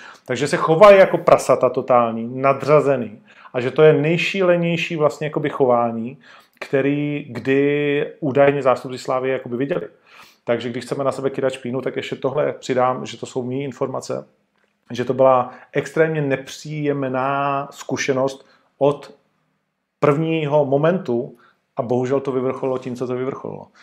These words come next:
Takže to byly, to by-, byly i moje věci. A jinak, eh, jak ty jsi říkal, že se nedá vrátit zpátky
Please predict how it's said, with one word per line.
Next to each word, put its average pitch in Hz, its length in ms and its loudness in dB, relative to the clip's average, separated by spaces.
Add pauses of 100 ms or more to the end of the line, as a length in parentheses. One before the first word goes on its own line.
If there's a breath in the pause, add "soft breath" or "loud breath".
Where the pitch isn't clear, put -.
(360 loud breath)
Takže 113 240 -8
to 120 120 -10
byly, 127 380 -2
to 123 140 -10
by-, 123 320 -2
byly 120 220 -4
i 147 80 -6
moje 123 180 0
věci. 123 240 -2
A 143 100 -4
jinak, 156 280 0
eh, 143 40 -2 (180)
jak 127 160 0
ty 139 100 -8
jsi 139 100 -8
říkal, 135 240 0
že 135 80 0
se 147 140 -4
nedá 135 360 2
vrátit 120 460 -4
zpátky 139 640 -4